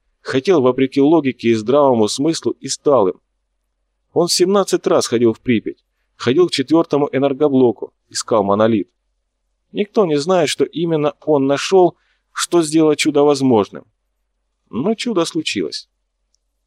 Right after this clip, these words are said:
Люди уважают силу, а еще они уважают ловкость, удачливость, мастерство.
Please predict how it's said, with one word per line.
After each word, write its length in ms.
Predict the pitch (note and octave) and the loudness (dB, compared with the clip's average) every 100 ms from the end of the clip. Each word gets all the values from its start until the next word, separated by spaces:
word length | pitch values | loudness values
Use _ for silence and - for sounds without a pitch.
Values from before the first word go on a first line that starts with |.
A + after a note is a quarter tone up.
| _ _ _ _ _ _ _ - | _ _ _ _ _ _ _ -4
Люди 240 | A2 B2 - | -2 -2 -2
уважают 560 | B2 C3+ C3 A#2 G2 | 2 2 4 2 2
силу, 380 | - C#3+ C3 A2 | 0 2 2 2
а 80 | A2 | 0
еще 300 | A#2 - F#3+ | -2 0 0
они 160 | D#3 D3 | 0 2
уважают 440 | C#3+ C#3+ C#3+ C#3 | 0 2 0 0
ловкость, 500 | D3+ C3+ - - - | 0 0 -2 -18 -10
удачливость, 580 | C3+ D3 D#3 - A2+ - | -6 -2 -2 0 -2 0
мастерство. 760 | B2 - D3 - B2 G2+ F2+ | -6 0 -2 0 0 2 0